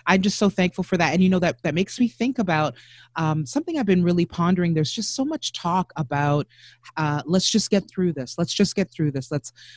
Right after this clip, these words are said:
hunker down and get through this." And there's a lot of survival talk about how do we survive this moment. But what would you say for anyone that's listening, male or female?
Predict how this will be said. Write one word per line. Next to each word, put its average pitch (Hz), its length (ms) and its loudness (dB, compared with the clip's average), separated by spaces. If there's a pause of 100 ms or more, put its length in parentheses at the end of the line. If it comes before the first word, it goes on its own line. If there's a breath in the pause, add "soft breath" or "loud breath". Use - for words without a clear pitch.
hunker 190 320 2
down 175 280 4
and 165 80 2
get 151 140 -4
through 147 220 -4
this." 151 200 -2
And 151 80 -2
there's 143 140 0
a 156 40 2
lot 175 140 0
of 233 80 0
survival 151 760 2
talk 131 440 -6
about 127 320 -4 (260 loud breath)
how 170 140 -2
do 170 80 2
we 185 100 2
survive 143 680 0
this - 220 -10
moment. 131 360 -4
But 151 160 -8 (420)
what 262 160 -4
would 359 200 -2
you 214 100 2
say 175 560 0
for 151 580 0
anyone 202 460 4
that's 139 240 -10
listening, 139 460 -6
male 202 280 -4
or 160 120 -4
female? 127 580 -8